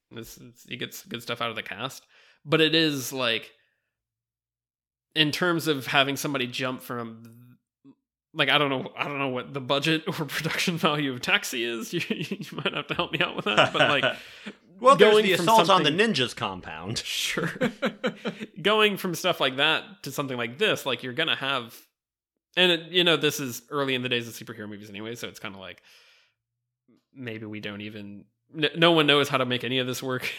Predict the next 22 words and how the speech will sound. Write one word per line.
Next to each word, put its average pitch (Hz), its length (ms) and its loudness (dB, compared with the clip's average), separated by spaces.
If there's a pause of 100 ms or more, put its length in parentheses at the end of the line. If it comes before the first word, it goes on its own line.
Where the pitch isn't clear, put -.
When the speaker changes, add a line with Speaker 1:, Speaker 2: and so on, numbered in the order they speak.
Speaker 1:
<laughs> - 140 -12
and 123 260 -2
everyone 135 300 2
just 131 120 -4
listens 127 240 -6
to 113 80 -2
Avi 120 200 -4
Arad 120 280 -6
'cause 127 120 -12
he 117 60 -6
makes 117 220 -6
all 120 200 -6
of 127 80 -8
them, 208 300 -8
<laughs> - 0 -
so 160 360 -2
it's 147 140 -4
fine. 156 440 -8 (680)
But, 180 140 6
like, 151 480 -4 (760)
it 165 120 4
is 160 420 0